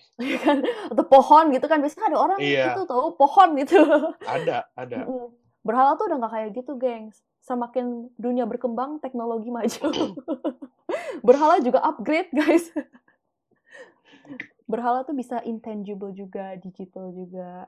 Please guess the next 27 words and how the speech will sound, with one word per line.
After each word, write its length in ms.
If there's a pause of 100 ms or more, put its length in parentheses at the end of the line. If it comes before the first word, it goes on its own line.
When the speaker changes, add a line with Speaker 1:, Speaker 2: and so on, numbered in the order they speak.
(120)
Speaker 2:
Iya. 440
Speaker 1:
Gitu. 560 (840)
Contoh, 320
Man. 320 (1400)
Speaker 2:
Iya, 180
contohnya, 580 (460)
well, 260 (240)
con-, 300
con-, 260
contoh 260
di 220
kehidupan 300
sekarang 320
nih. 100 (380)
Speaker 1:
Oh. 340 (1120)
Speaker 2:
Well, 280
kalau 220
kehidupan 340
sekarang 320
ya, 220 (340)
kita 480
bisa 300
lihat 200
aja 200
kayak 280 (420)
social 340
media. 440